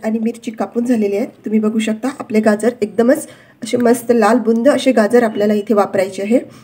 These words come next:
आणि जर कधीकधी ह्या गाजराच्या मधला जो भाग असतो हा खूप पा-, अ, पांढरा असतो, तशाकडे गाजर असतील तर त्याचा मधला पार्ट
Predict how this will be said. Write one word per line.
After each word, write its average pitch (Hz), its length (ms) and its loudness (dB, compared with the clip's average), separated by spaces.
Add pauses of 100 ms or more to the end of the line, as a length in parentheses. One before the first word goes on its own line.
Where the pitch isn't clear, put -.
(160)
आणि 233 200 4
जर 240 280 2 (680)
कधीकधी 254 400 4
ह्या 277 120 4
गाजराच्या 226 460 2
मधला 220 300 2
जो 269 200 0
भाग 226 200 2
असतो 233 220 0
हा 254 200 -2
खूप - 180 -10
पा-, - 140 0
अ, 214 200 4
पांढरा 202 420 -2
असतो, 208 300 -2 (480)
तशाकडे 247 360 0
गाजर 240 300 4
असतील 208 320 -2
तर 233 80 -6
त्याचा 233 300 -4
मधला 233 360 -2
पार्ट 247 260 -2